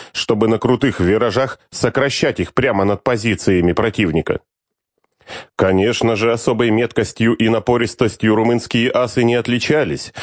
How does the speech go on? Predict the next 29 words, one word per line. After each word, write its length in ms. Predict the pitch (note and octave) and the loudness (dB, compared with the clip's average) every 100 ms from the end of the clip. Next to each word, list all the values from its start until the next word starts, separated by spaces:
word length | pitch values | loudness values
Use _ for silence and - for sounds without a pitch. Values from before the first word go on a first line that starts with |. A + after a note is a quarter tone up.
| - - | -4 0
и 120 | G#2 | 2
понятно, 560 | B2+ C#3 D#3 C#3+ E2+ | 2 0 0 0 -2
что 220 | D#2 - G2 | -2 -2 -2
к 80 | |
двум 280 | F2+ A2 G#2+ | 2 2 2
пулеметным 600 | A2+ G#2+ G#2+ A#2 A2+ G#2 | 2 2 2 0 0 -2
спаркам 560 | - - A#2 - G2+ F#2+ | -2 -2 0 2 0 2
Гродова 560 | G2 C3 B2 D#2+ C#2+ _ | 0 2 0 -2 -4 _
подключались 720 | - F#2+ G#2 G2 - A2+ A2+ | -4 0 0 0 0 0 -2
зенитки 480 | D#2 F#2 A#2 A#2+ - | 0 2 2 0 -2
судов 400 | G#2 A2+ A2 G#2 | -2 0 0 0
прикрытия 680 | - A#2 - A2 C3+ F2+ C#2+ | -2 -2 0 0 0 0 0
и 140 | - | 0
северных 600 | F2 - G2+ G#2+ G#2+ G#2+ | -2 0 0 0 0 -2
батальонов 640 | F#2 G2+ A2+ F#2 G2 G#2+ - | 0 0 0 0 0 0 0
первого 420 | G#2+ G#2+ G#2+ A2 | 0 2 0 0
полка. 480 | A#2 A#2+ A#2+ F#2+ - - - - - - | 0 0 0 -2 -2 -12 -16 -16 -18 -4
Тем 280 | - F#2 G#2+ | 0 2 2
не 140 | A2 | 2
менее, 400 | A2+ C#3+ A#2 D2 | 2 0 0 -2
в 120 | C#2 | -2
батальоне 600 | D#2+ A2 A#2+ G2+ B2+ C#3 G2+ | -2 0 0 0 0 0 0
сразу 420 | - G#2+ C#3+ G2 | 0 0 0 -2
же 140 | F#2 | -2
появились 640 | F2+ G#2 G2 F#2+ G2+ F2+ - | 0 0 0 0 0 -2 -2
первые 480 | A#2+ A2+ F#2+ F#2 | 0 0 0 0
убитые 540 | G2 G2+ G2 G#2 F#2+ F#2+ | 0 0 0 0 0 2
и 100 | G#2 | 0
раненые, 640 | A2 G#2 E2+ D#2 C#2+ | 0 0 0 -2 -2